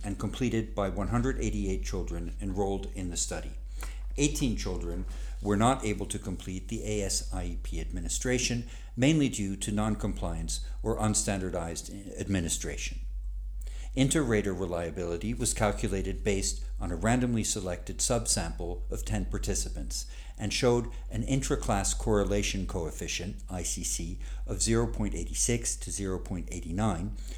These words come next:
for the A S I E P behavior codes collapsed together, which is considered excellent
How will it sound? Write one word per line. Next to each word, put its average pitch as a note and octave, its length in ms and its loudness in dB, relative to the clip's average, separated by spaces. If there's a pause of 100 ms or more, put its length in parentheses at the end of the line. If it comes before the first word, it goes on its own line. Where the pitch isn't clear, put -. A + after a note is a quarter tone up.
(160)
for F#2+ 180 -2
the G#2+ 160 -4
A G#2 160 2
S F#2+ 160 2
I F#2 160 -2
E D#2+ 160 -6
P A#2+ 220 2
behavior F#2 460 -2
codes D#2+ 420 -4
collapsed E2 500 -2
together, F#2+ 440 4 (360)
which A2+ 200 2
is B2 100 4
considered G2+ 560 2 (240)
excellent A2 480 0